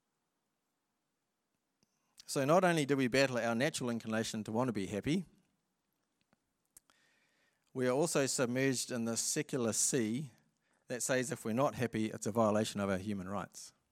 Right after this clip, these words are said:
So there's this pressure on us. And I've been conscious of it over the last, especially the last few years. And I'm concerned because, like the sunglasses we had on the bright light of day and forgot about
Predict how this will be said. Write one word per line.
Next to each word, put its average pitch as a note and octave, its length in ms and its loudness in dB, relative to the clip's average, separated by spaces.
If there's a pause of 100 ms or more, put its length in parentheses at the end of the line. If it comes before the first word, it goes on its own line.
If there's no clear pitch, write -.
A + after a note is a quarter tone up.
(480)
So A#2 200 -4
there's A#2 200 -2
this - 300 -6 (380)
pressure A#2+ 500 4 (160)
on G#2+ 200 -4
us. - 440 -6 (1200)
And G#2+ 120 -8
I've A2+ 160 0
been G#2+ 180 -2
conscious A2+ 420 -4
of F#2+ 140 -2
it F#2+ 120 -10 (440)
over G2+ 120 -6
the G2 120 -10
last, G2 400 -6
especially A2+ 400 -8
the G2 120 -6
last F#2+ 280 -8
few G2+ 100 -16
years. F#2 440 -10 (1300)
And C3 140 0
I'm C#3+ 140 4
concerned D3 420 2
because, B2+ 400 2
like D3 220 2
the C3+ 80 -6
sunglasses C#3 800 0
we A#2+ 140 -4
had C3 340 -2
on A2+ 140 -6
the G#2+ 80 -4
bright A#2 360 -2
light A2+ 220 -2
of G2+ 120 -10
day G#2+ 380 -4 (220)
and G#2+ 120 -12
forgot A2+ 300 0
about G2+ 320 -2